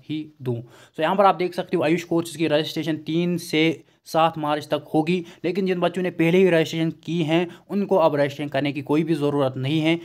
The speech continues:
जिनका नाम प्रोविजनल मेरिट लिस्ट में आ चुका है, जो एमबीबीएस और बीडीएस के लिए अपलोड हुआ था,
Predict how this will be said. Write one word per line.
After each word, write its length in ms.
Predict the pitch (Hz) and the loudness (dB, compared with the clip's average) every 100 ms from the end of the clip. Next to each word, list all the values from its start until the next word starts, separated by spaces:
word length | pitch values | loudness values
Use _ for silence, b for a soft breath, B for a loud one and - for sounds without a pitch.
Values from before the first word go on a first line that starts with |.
| B 151 | B -6
जिनका 260 | 196 202 | -2 0
नाम 160 | 185 185 | 0 0
प्रोविजनल 400 | 165 165 170 165 | -2 -2 0 0
मेरिट 220 | 151 151 | 0 -2
लिस्ट 180 | 139 147 | -6 -4
में 100 | 139 | 0
आ 140 | 139 | 0
चुका 240 | 139 120 147 | 0 -2 -2
है, 120 | 147 | -2
जो 160 | 147 135 | -2 -2
एमबीबीएस 380 | 143 147 139 | -2 -4 -4
और 80 | 139 | -4
बीडीएस 360 | 127 139 151 151 | -4 -2 -2 -2
के 100 | 135 | -2
लिए 100 | 131 | 0
अपलोड 280 | 127 143 135 | 0 -2 -2
हुआ 160 | 135 | 0
था, 220 | 135 151 | 0 0